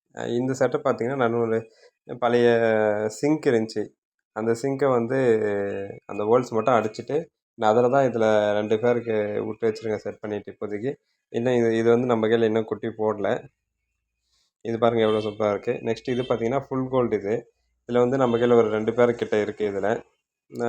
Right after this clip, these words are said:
இது நம்ம ஒரு ஃப-, அஞ்சு பேர் வாங்கினோம். ஆனா பாத்தீங்கன்னா நிறைய வந்து நம்ம இடத்துக்கு வந்து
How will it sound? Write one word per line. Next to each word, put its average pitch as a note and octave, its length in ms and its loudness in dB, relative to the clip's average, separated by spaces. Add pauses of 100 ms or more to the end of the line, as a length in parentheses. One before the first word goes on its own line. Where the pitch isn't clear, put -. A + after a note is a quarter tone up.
இது A#2+ 160 0
நம்ம B2 240 2
ஒரு A#2+ 160 2
ஃப-, A#2+ 260 2
அஞ்சு A#2+ 260 -2
பேர் C#3+ 220 2
வாங்கினோம். B2 480 2 (440)
ஆனா A#2 140 0
பாத்தீங்கன்னா A#2+ 360 2
நிறைய A#2+ 220 6
வந்து A#2+ 180 2
நம்ம A2 220 2
இடத்துக்கு A#2+ 320 0
வந்து A2 220 -2